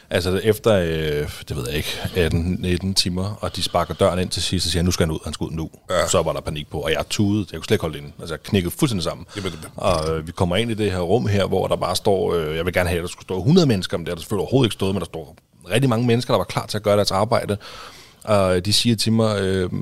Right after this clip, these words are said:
Speaker 1: "Nu sætter du lige op ad væggen, lige om lidt kommer du over ved din kones hoved." Øhm, og så gik der lidt, så fik jeg lov til at komme op til hende, og så siger de, "Ved du hvad, det kan godt være, du bliver nødt til at gå ud, fordi at, øh, du er noget med bedøvelsen, og noget med, der er et eller andet tonsko, åbenbart i fuld narkose."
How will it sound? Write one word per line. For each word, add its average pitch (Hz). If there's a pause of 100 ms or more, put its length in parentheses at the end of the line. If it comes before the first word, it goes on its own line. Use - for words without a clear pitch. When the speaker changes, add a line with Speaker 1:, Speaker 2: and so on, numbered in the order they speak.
(220)
Speaker 1:
"Nu 113
sætter 101
du 85
lige 101
op 87
ad 87
væggen, 135
lige 120
om 110
lidt 113
kommer 95
du 82
over 90 (260)
ved 92
din 85
kones 87
hoved." 127 (360)
Øhm, 95
og 104
så -
gik 87
der 80
lidt, 101
så 117
fik 104
jeg 85
lov 82
til 87
at 80
komme 82
op 80
til 90
hende, 117
og -
så -
siger 104
de, 92
"Ved 107
du 110
hvad, 101 (200)
det 98
kan 92
godt 107
være, 104
du 98
bliver 101
nødt 98
til 98
at -
gå -
ud, 123 (560)
fordi 98
at, 92
øh, 85
du 87
er -
noget 92
med 92
bedøvelsen, 92
og 92
noget 87
med, 85
der 82
er 80
et 78 (220)
eller 165
andet -
tonsko, 95
åbenbart 87
i 87
fuld -
narkose." 95